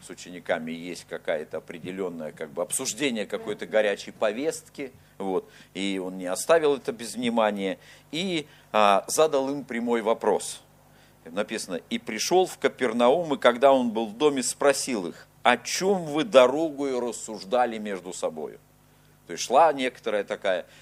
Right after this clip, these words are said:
некое такое членское собрание было, да, на котором обсуждался какой-то вопрос важный,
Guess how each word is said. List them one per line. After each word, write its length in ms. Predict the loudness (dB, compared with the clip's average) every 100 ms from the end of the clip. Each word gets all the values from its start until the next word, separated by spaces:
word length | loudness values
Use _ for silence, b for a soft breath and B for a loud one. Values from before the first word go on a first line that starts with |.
| B
некое 280 | -8 -6 -10
такое 200 | -10 -14
членское 520 | -6 -6 -6 -6 -8
собрание 580 | -6 0 2 2 0 -8
было, 320 | -6 -4 -4
да, 220 | -2 -2
на 100 | -4
котором 500 | -12 -6 -6 -6 -8
обсуждался 600 | -12 -10 -12 -6 -6 -6
какой-то 380 | -16 -12 -12 -6
вопрос 480 | -4 -2 -2 -2 -2
важный, 480 | 0 0 0 -10